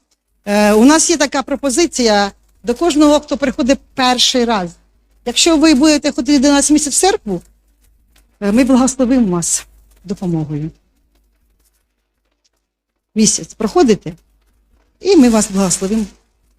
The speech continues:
допомогою. Чому так, ви скажете? Ну, що ви такі условия ставите?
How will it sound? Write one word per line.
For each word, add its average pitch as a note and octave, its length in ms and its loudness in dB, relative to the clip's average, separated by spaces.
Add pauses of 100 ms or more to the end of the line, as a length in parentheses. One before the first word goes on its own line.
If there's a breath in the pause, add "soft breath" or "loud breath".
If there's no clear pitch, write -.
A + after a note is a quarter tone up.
(140)
допомогою. D#3+ 640 -10 (840)
Чому D#4 260 4
так, C4+ 300 -4
ви F#3 60 -10
скажете? - 340 -12
Ну, A3 140 -4
що B3 260 -2
ви G#3 80 0
такі G#3+ 260 -12
условия F3+ 380 -4
ставите? D#3+ 500 -10